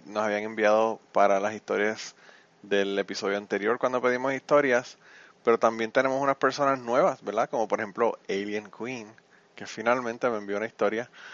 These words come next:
Así que este episodio creo que va a estar bien interesante. Lo primero que yo quería decirle es que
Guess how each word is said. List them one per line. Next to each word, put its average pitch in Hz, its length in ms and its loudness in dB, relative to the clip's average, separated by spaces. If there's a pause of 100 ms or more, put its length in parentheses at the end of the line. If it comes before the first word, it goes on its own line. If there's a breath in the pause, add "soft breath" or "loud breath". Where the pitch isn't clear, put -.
(200 loud breath)
Así 113 300 -4
que 107 1000 6
este 113 280 -2
episodio 143 320 2
creo 127 100 4
que 120 60 2
va 120 60 6
a - 20 4
estar 120 180 2
bien 117 160 0
interesante. 117 640 0
Lo 107 80 0
primero 131 340 4
que 170 140 2
yo 147 200 2
quería 131 540 6 (140)
decirle 98 680 -6
es - 440 -12 (1040 soft breath)
que 113 840 6